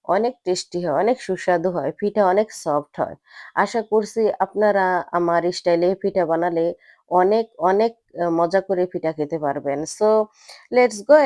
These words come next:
everyone, আমি কিভাবে পিঠা বানাচ্ছি। হাফ অ্যান আওয়ার ধরে আমি, আ, হাফ কেজি, আ, চিনি গুঁড়া চাল ভিজিয়ে রেখে তারপরে পানি দিয়ে ব্লেন্ড করে নিছিলাম। অনেক সুন্দর ক্রিমি হয়ে গেছে ব্লেন্ড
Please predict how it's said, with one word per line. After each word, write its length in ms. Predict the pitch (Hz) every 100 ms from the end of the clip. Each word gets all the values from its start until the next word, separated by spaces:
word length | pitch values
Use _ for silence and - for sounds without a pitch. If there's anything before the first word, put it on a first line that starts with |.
| 233
everyone, 520 | 190 196 196 190 190
আমি 200 | 185 196
কিভাবে 420 | 202 202 190 190 202
পিঠা 280 | 214 202
বানাচ্ছি। 440 | 190 196 196 - 233
হাফ 220 | 208 185 -
অ্যান 220 | 254 240
আওয়ার 440 | 202 185 185 202 - -
ধরে 280 | 196 196 170
আমি, 400 | 160 170 185 214 _ - - -
আ, 240 | 170 170
হাফ 260 | 175 175 180 _
কেজি, 640 | 226 240 196 214 214 233 -
আ, 260 | 185 180 185
চিনি 320 | - 226 240
গুঁড়া 260 | 214 214 208
চাল 300 | - 180 180
ভিজিয়ে 320 | 180 160 180
রেখে 340 | 202 214 233
তারপরে 480 | 220 165 175 170 180
পানি 320 | 180 175 202
দিয়ে 180 | 196 196
ব্লেন্ড 380 | 165 170 151 160
করে 240 | 160 151
নিছিলাম। 600 | 151 160 180 165 190 247 - _ - - _
অনেক 480 | 190 214 254 285 285
সুন্দর 1040 | - 214 202 202 208 185 220 240 247 240
ক্রিমি 540 | 233 - 233 240 262
হয়ে 300 | 233 208 180
গেছে 380 | 170 185 - 220
ব্লেন্ড 380 | 196 185 175